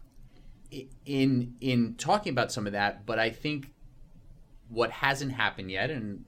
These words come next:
and this is just the beginning of this conversation, but I don't know if it will, is that I don't know that people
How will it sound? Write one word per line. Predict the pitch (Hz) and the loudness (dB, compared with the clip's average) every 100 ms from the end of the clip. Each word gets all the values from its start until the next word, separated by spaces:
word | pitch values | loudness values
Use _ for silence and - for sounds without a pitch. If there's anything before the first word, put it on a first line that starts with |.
| - | -10
and | 98 90 | -8 -6
this | 92 95 | -6 -8
is | 82 | -10
just | 92 - | -10 -10
the | |
beginning | 87 85 101 | -10 -6 -6
of | 90 | -6
this | 85 | -8
conversation, | 101 85 82 156 170 113 92 | -8 -8 -6 -4 -4 -4 -6
but | 90 92 87 - - - - - - - - - | -2 0 0 -6 -18 -20 -20 -20 -20 -20 -10 -4
I | 95 | -2
don't | |
know | 92 | -2
if | 87 | -6
it | 82 90 | -8 -2
will, | 170 147 90 104 - - - - | 2 2 0 -4 -8 -20 -20 -6
is | 120 104 | -4 0
that | 104 98 - - | 2 2 0 -4
I | 98 | 0
don't | 123 120 | 2 2
know | 110 | 0
that | - - | -2 -4
people | 123 95 98 | -8 -6 -6